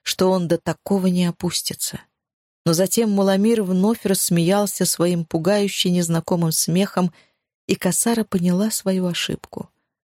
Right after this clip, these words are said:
Она уже слышала этот смех. Прошлой зимой на мосту, когда Карайванов пытал Асана при помощи своего клейма. Хоть и поздно,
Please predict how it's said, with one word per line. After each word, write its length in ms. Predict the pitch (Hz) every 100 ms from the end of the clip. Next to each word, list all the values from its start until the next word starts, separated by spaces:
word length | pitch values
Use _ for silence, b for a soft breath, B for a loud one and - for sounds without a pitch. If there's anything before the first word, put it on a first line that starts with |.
| _ _
Она 200 | 165 156
уже 200 | 151 139
слышала 720 | 151 - 147 180 - 196 196 -
этот 360 | - 175 - 185
смех. 720 | - 180 180 143 - - - _ _ _ _ _ _ _
Прошлой 380 | - 240 - 226
зимой 420 | 214 220 226 185
на 100 | 147
мосту, 600 | 151 175 - - 214 123 b b b -
когда 280 | 160 156
Карайванов 840 | - 175 175 165 175 220 185 - -
пытал 380 | - 160 190 180 -
Асана 420 | 196 202 214 202
при 160 | 190 190
помощи 460 | - 196 190 -
своего 440 | 190 - 180 175 175
клейма. 600 | - 170 160 147 151 - _ _ _ _ _ _ _ _ -
Хоть 220 | 165 156
и 20 |
поздно, 520 | - 185 202 214 226